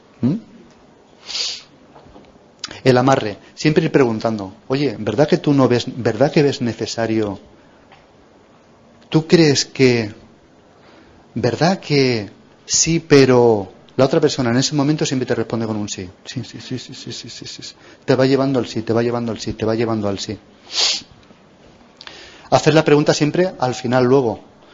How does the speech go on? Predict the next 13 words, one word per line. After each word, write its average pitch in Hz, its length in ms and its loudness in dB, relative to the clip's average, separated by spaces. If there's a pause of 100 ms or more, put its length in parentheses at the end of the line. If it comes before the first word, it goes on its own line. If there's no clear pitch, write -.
(200)
después 120 280 2
de 139 100 2
una 135 140 4
frase, 185 520 -2 (1700)
¿verdad? 117 480 0 (1800)
Sí, - 220 -12
sí, 113 180 -14
sí, 120 160 -14
sí. 117 200 -16 (100)
Tienes 113 240 -8
razón, 113 320 -12
tienes 113 240 -12
razón. 104 320 -14